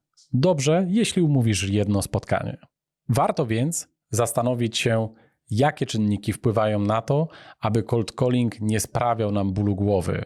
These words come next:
żebyśmy nie generowali w sobie prokrastynacji na poziomie hard i odwlekali ten, e, cold calling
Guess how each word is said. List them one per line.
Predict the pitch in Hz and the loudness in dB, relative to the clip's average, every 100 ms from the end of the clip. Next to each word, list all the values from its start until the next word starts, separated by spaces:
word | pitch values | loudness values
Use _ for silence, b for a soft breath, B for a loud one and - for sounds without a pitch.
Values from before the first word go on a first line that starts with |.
| - | -4
żebyśmy | 107 98 107 113 110 104 - 107 | -2 0 0 0 0 -2 -4 -4
nie | 107 107 107 104 113 _ _ - | -2 0 2 0 -2 _ _ -14
generowali | 127 117 113 113 110 123 139 107 | -8 -2 0 0 0 0 0 0
w | |
sobie | - 98 98 | 0 0 0
prokrastynacji | - 110 - 107 - 110 117 110 104 | 0 -4 0 -2 0 0 2 0 0
na | 98 | 0
poziomie | 107 101 101 101 | 0 0 2 2
hard | 95 127 107 - - B B B | 2 0 0 -4 -12 B B B
i | 156 | 2
odwlekali | 143 131 131 147 135 | 4 2 2 2 2
ten, | 127 120 117 | 0 0 -2
e, | - _ - - 131 117 113 | -4 _ -8 -2 2 2 0
cold | - 113 101 - | -2 -4 -4 -2
calling | 113 110 104 | 0 2 -2